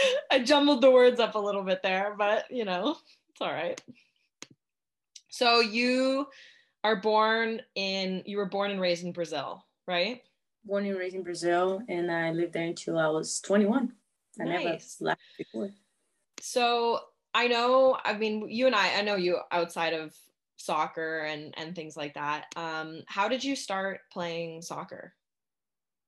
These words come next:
Speaker 2: Actually, that's a fun story because I only started playing soccer, I think there's s-, six years ago, seven years ago.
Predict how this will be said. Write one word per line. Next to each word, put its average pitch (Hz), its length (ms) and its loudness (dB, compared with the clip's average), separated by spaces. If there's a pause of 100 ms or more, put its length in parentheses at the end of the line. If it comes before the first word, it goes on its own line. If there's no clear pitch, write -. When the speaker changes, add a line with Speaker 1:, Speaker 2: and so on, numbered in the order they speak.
(380)
Speaker 2:
Actually, - 380 -6
that's 214 160 2
a 208 80 0
fun 208 180 4
story 214 320 2
because 180 600 -2
I 185 200 0
only 190 180 0
started 185 260 -2
playing 185 160 -4
soccer, 180 420 -4
I 180 140 -4
think 175 320 -4
there's - 400 -6 (240)
s-, - 300 -12 (100)
six - 380 0
years 285 240 0
ago, 370 340 4 (140)
seven 196 340 0
years 220 160 2
ago. 247 400 -4